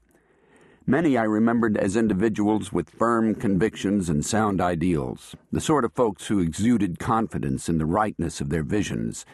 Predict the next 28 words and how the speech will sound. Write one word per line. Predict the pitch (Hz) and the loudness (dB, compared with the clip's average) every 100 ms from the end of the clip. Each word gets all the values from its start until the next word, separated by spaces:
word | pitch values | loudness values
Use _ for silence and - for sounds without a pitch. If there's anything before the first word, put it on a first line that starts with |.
| - - _ - | -20 -20 _ -2
however | 110 113 80 | 0 0 0
wrong | 80 104 92 78 | 0 0 0 -2
they | 69 71 | -2 -2
may | 76 | -2
have | 65 57 | -4 -6
been, | 67 53 - _ _ _ | -6 -6 -10 _ _ _
and | 104 | 0
the | 107 | 0
certainty | - 143 76 95 78 | 0 0 0 -2 0
of | 73 | -2
their | 90 | -2
beliefs, | 80 98 117 95 55 - - - _ | -2 0 0 -2 -4 -12 -16 -20 _
however | 110 110 107 90 - | 0 0 0 -2 -2
erroneous | 98 107 120 87 69 - | -2 0 0 -2 -4 -6
they | - 87 | -4 0
were | 82 - | 0 0
ultimately | 110 104 80 76 78 76 | -2 -2 -4 -2 -2 -2
revealed | 78 78 92 82 | -2 0 0 -2
to | - | -4
be. | 76 107 57 - _ _ - _ _ _ _ _ | -2 -2 -2 -10 _ _ -20 _ _ _ _ _
Our | - 151 156 | 0 2 2
generation | 123 123 113 113 113 135 | 0 2 2 2 0 2
was | 107 76 | 2 0
brought | 78 117 117 | 0 0 2
up | 110 - | -2 -4
to | 104 80 | -4 -2
have | 101 107 85 | 0 -2 -4
convictions, | - 87 76 120 - - 50 50 - | -2 -2 0 -2 -4 -6 -6 -8 -12